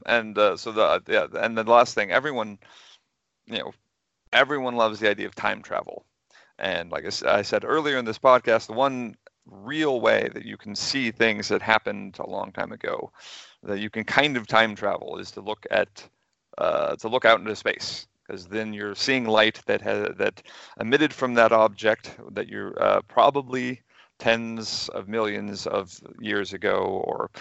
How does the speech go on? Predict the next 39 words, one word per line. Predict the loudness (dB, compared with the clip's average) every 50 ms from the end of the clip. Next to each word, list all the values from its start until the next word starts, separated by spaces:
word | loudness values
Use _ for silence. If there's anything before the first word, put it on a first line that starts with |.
| -10 -2 0
at | 2 4
least | 6 4 4 4
hundreds | 2 2 2 2 -2 -2 -4 -6
of | -8 -8
years | -6 -8 -8 -8 -6
ago, | -4 -2 0 2 2
I | 2
guess, | 2 2 0 0 -2
by, | -2 2 2 2
from | 2 2 -2 -2
the | 0
visible | 2 4 4 2 2 0 -2 2 4
eye, | 4 4 4 2
probably | 2 0 -2 -2 -2 -8 -10 -8
not | -8 -8 -6 -4
that | -4 -4 -4 -4
much, | -8 -12 -14 -12 -6 -4
but, | -4 -4 -4 -6 -12 -10 -8 -8 -8 -10 -10 -2 2
um, | 4 4 4 4 0 -6
from | -10 -8 -8
the | -6 -4 -4 -2
visible | 2 2 2 2 0 0 2 6
eye, | 8 8 8 8 8
you're | 4 0 0
talking | 2 2 2 2 0 -6 -10 -10 -12 -12 -12 -12 -14 -14 _ -16
y-, | -16 -16 -16 -16 -18 -16
y-, | -16 -14 -12 -6
light | 0 6 8 8 8 8 6 -4 -4 2
that | 4 4 4 2 0
was | -6 -6 -6 -6
emitted, | -6 -4 -2 -2 -2 -2 -4 -6 -10 -10 -8 -8
uh, | -4 -2 0 0 0 0 -2 -6 _ _ -20 -18 -16 -14 -14 -14 -16 -18 _ _ _ -6
years | 0 2 4 4 4 4 2
and | 0 0
years | 2 4 4 4 4 2
and | 0 0
years | 0 2 0 0 0 -4
ago, | -2 -2 0 0 0 -2 -4 -6 _ _ -8
um, | -4 -2 -2 -2 -4 -6 -8 -12